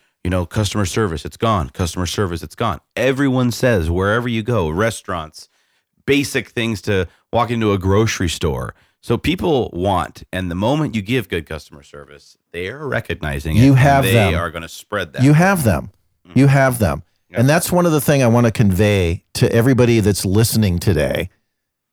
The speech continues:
Speaker 2: is that you can be the worst guy in technology.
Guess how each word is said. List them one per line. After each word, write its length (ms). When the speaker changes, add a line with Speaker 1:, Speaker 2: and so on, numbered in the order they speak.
Speaker 2:
is 280
that 360
you 200
can 160
be 120
the 140
worst 440
guy 500
in 200
technology. 1000